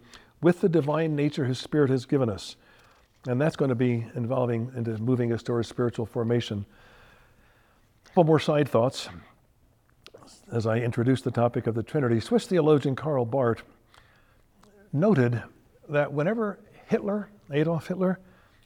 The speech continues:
whenever he spoke about God, he called him the Almighty. Hitler had no conception of God as a relational being.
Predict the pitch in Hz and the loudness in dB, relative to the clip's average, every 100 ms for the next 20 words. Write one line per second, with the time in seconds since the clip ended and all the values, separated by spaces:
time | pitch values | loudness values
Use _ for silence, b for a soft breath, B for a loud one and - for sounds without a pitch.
0 | _ 143 165 202 165 - 175 156 147 147 | _ 0 2 2 0 0 0 2 2 0
1 | 135 156 120 117 117 b b b b b | 2 0 2 2 -2 b b b b b
2 | b _ _ 165 - - 180 170 156 139 | b _ _ -8 -6 0 2 2 2 0
3 | 147 131 131 127 131 117 92 87 _ _ | -2 -2 -4 -2 -2 -4 -10 -20 _ _
4 | _ _ _ _ _ _ _ _ _ _ | _ _ _ _ _ _ _ _ _ _
5 | _ _ _ - 202 131 135 147 190 165 | _ _ _ -2 2 4 4 4 4 2
6 | - 165 - 131 123 135 131 127 123 123 | 2 -2 0 -4 -2 0 0 -2 0 0
7 | 120 135 113 120 101 90 | -2 -4 -4 -4 -6 -10